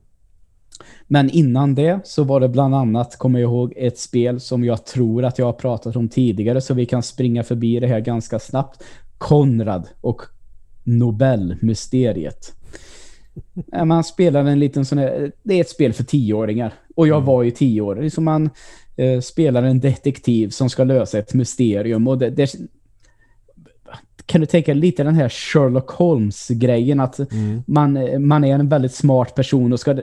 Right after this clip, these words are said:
Speaker 1: räkna ut lite av de här, den typen av saker som Sherlock Holmes räknar ut.
Speaker 2: Mm.
Speaker 1: Att man ska koppla samman vissa objekt med karaktärer på skärmen och så vidare.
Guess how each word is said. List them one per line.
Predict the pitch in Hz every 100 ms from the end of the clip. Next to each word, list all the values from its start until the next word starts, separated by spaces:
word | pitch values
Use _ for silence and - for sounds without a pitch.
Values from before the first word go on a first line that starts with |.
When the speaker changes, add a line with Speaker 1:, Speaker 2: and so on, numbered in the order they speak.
| -
Speaker 1:
räkna | 135 151 - 156
ut | 160 -
lite | 180 135 -
av | 135
de | 135
här, | 131 123 117 -
den | 147 135
typen | 135 120 127
av | 127
saker | - 117 120
som | 131
Sherlock | 127 135 127
Holmes | - 160 120 135
räknar | 127 131 101
ut. | 76 - -
Speaker 2:
Mm. | - 123 110
Speaker 1:
Att | 120 - - - - _ _
man | 143
ska | -
koppla | 135 - - 135
samman | - 139 107 117 120
vissa | 120 127 - 120
objekt | 120 113 104 - -
med | 131 113
karaktärer | - 123 117 127 107 98 98
på | 127
skärmen | - 110 92 104
och | 104
så | 120
vidare. | 110 95 98